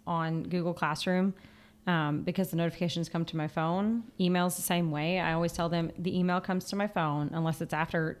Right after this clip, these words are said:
you know, ten o'clock. I'll probably answer you pretty quickly. Um, and so they don't feel like it's so bad to email me outside of school hours. Like, it's real quick. I just pick up my phone, reply, and I put it down. Um,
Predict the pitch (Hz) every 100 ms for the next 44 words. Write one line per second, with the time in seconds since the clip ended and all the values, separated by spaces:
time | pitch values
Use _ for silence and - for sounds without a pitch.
0 | - 185 170 135 - 190 170 156 196 160
1 | 151 - - - - - 180 208 196 190
2 | 175 165 175 156 - 160 160 160 151 175
3 | 170 175 - - - - - - 180 160
4 | 143 143 151 170 - 185 - 180 180 185
5 | - 185 175 175 - - - 147 151 151
6 | 151 143 - 170 170 160 160 160 160 -
7 | 165 160 156 - 165 175 185 190 190 -
8 | - - 165 160 175 - - 180 180 185
9 | 160 160 151 - 170 170 165 170 170 147
10 | 170 170 170 147 139 180 180 139 139 -
11 | - - - - - - - - 190 170
12 | 143 123 151